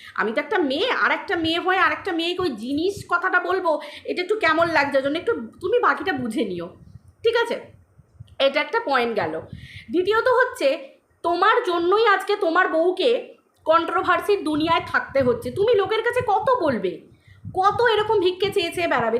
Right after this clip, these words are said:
আর এত কন্ট্রোভার্সি ক্রিয়েটারদের বর আছে, কই কাউকে তো লোকের কাছে এভাবে ভিক্ষে চেয়ে চেয়ে বেড়াতে হচ্ছে না যে "আমার বউকে কিছু বলো না, আমাদের নিয়ে কিছু বলো না,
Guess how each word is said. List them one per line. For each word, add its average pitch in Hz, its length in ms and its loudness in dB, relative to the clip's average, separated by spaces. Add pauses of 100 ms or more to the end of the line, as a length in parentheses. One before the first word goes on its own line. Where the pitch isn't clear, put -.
(160)
আর 349 380 0
এত 339 140 -2
কন্ট্রোভার্সি 440 580 2
ক্রিয়েটারদের 440 580 0
বর 370 220 4
আছে, 381 240 2
কই 392 160 -2
কাউকে 302 380 0
তো 403 100 0
লোকের 330 240 -4
কাছে 370 200 -2
এভাবে 349 240 0
ভিক্ষে 302 340 -6
চেয়ে 359 180 -4
চেয়ে 349 120 -6
বেড়াতে 311 280 2
হচ্ছে 320 280 -2
না 349 140 -4 (360)
যে 370 100 0
"আমার 320 280 6
বউকে 302 300 -2
কিছু 311 220 -6
বলো 277 240 2
না, 294 280 0 (180)
আমাদের 320 420 2
নিয়ে 302 200 -2
কিছু 320 240 -4
বলো 277 280 2
না, 285 220 2